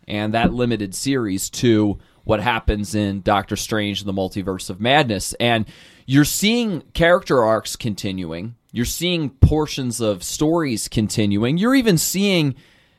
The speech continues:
heroes versus villains kind of stories that, that have developed along the way, which is what we got here in,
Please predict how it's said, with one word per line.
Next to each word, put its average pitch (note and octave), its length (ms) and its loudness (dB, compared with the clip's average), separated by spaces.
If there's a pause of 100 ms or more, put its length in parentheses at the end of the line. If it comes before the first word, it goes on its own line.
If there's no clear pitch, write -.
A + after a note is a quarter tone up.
(300)
heroes D#3+ 500 8
versus C#3 440 0
villains C3 440 0
kind C3 240 0
of G#2 60 -10
stories C3 460 0
that, A#2 300 0
that A#2 220 0
have G#2+ 180 -4
developed A2+ 440 0
along A2 560 2
the G2 120 -4
way, B2 400 4
which B2+ 220 -4
is G#2 100 -10
what A2 160 -2
we G2+ 120 -6
got G#2 260 -2
here G2 240 -4
in, F#2 220 -8